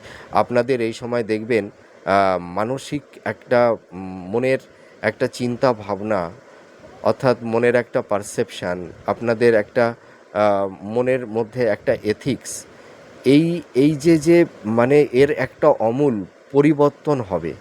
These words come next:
ঠিক আছে? তা এই পরিবর্তনটা যেন পজিটিভ থাকে, আপনারা মানে কোনো নেগেটিভ, আহ, দিকে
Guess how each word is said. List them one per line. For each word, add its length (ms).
ঠিক 140
আছে? 300
তা 100
এই 160
পরিবর্তনটা 840
যেন 320
পজিটিভ 460
থাকে, 340
আপনারা 580
মানে 280
কোনো 260
নেগেটিভ, 600
আহ, 420
দিকে 460